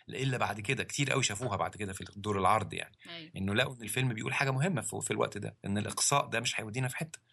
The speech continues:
Speaker 2: مم.
Speaker 1: الإقصاء بي-، بيقتل صاحبه، لكن ال-، ال-، لما الواحد بيسمع ويحاول يساعد التاني ويسمعه ويتقبله، حتى لو كان شايفه هايف وغبي وتافه زي ما كان حسين شايف التانيين،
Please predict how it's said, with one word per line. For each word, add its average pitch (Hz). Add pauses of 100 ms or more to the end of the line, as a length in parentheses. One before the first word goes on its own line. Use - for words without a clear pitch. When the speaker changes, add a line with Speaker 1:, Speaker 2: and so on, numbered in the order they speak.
(160)
Speaker 2:
مم. 190
Speaker 1:
الإقصاء -
بي-، 107
بيقتل 139
صاحبه، 101 (440)
لكن 107
ال-، 101
ال-، 98
لما 101
الواحد 117
بيسمع 113
ويحاول 107
يساعد 113
التاني 104
ويسمعه 98 (320)
ويتقبله، 104
حتى -
لو 95
كان 104
شايفه 104
هايف 110
وغبي 104
وتافه 95 (140)
زي 98
ما 95
كان 82
حسين 107
شايف -
التانيين، 104